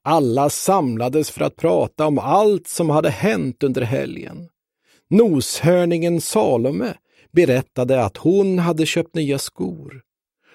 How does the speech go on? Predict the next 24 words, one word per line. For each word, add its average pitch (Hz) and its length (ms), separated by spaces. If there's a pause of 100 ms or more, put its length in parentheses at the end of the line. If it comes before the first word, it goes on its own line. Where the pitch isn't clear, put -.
(120)
Sköldpaddan 143 840
Amelia 160 880
berättade 120 720 (200)
att 127 160
hon 214 360
hade 170 240
spelat 113 340
fotboll - 680
med 110 140
sina 120 220
kompisar. 147 880 (500)
Och 220 180
älgen 165 640
Elvis 170 800 (260)
berättade 117 760
att 87 120
han 196 360
hade 180 280
suttit 175 420
stilla 180 760 (200)
i 254 120
soffan 139 680
hela 202 640
helgen 120 640